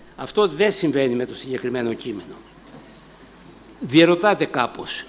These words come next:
γιατί αφού υπάρχει μια εκτενής απόδοση της μειοψηφίας στις εκατόν δέκα τόσες σελίδες του πρώτου τόμου, χρειάζεται να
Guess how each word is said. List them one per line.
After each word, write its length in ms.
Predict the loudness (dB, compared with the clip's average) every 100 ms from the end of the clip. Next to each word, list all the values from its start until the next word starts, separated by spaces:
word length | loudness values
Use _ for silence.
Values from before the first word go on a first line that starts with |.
| -8
γιατί 640 | -4 0 0 0 -2 0
αφού 240 | 0 4
υπάρχει 480 | 4 4 0 -2 0
μια 440 | 2 2 2 0 -2
εκτενής 500 | -4 -2 2 2 2 -2 -4 -4 -6 -8 -6
απόδοση 880 | -6 4 4 4 0 -2 -4 -6 -10 -16 -16
της 160 | -4 2
μειοψηφίας 920 | 2 0 -6 -4 0 0 0 -2 -4 -8 -20 -20 -20 -16
στις 280 | -10 -4 -4
εκατόν 640 | -2 -2 2 2 2 -2 -2
δέκα 500 | -4 -4 -8 -10 -4
τόσες 360 | 0 0 0 -2
σελίδες 640 | -2 0 0 -2 -6 -8 -10 -20 -20 -14
του 100 | -10
πρώτου 360 | -2 0 0 -2
τόμου, 480 | 0 2 2 -2 -6 -16 -20
χρειάζεται 640 | -8 -2 0 0 -4 -4 -4
να 320 | -2 -4